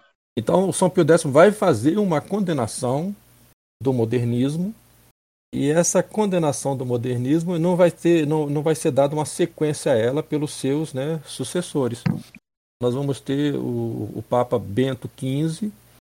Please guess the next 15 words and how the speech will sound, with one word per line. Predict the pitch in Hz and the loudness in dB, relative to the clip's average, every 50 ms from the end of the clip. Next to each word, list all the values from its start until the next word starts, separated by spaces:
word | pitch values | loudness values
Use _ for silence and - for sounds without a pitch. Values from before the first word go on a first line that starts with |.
| _ _ _ _ _ _ _ _ _ _ _ _ - _ - - | _ _ _ _ _ _ _ _ _ _ _ _ -20 _ -18 -10
que, | - | -4
de | 131 135 | -4 -2
certa | - - 139 139 131 - 135 | 2 4 4 4 4 2 0
forma, | - - - 131 135 143 147 143 143 147 143 127 | 0 2 6 8 8 8 8 4 0 0 0 0
não | 123 127 139 151 147 | 0 0 0 0 2
vai | 139 135 120 | 2 2 2
ser | - - 147 | 2 2 2
enérgico | 131 113 113 120 131 151 156 143 - - 175 | 2 4 4 4 4 4 2 0 -4 -8 -10
como | - - - 123 117 117 120 120 123 120 117 120 110 | -10 -6 -4 -2 -2 -2 -2 -4 -4 -4 -4 -4 -6
o | 104 _ | -8 _
Papa | - 104 101 - - - 107 101 107 | -2 -2 -2 -2 -2 -4 -4 -4 -6
São | - - 117 110 | -6 -6 -6 -6
Pio | - 117 120 | -4 -4 -4
décimo, | 110 113 117 123 139 147 - - 165 165 175 175 _ _ _ - _ _ _ _ _ _ _ - - | 0 2 2 2 0 -2 -4 -6 -4 -4 -4 -6 _ _ _ -20 _ _ _ _ _ _ _ -6 -4
e | 165 185 202 214 208 - | -2 0 2 2 0 0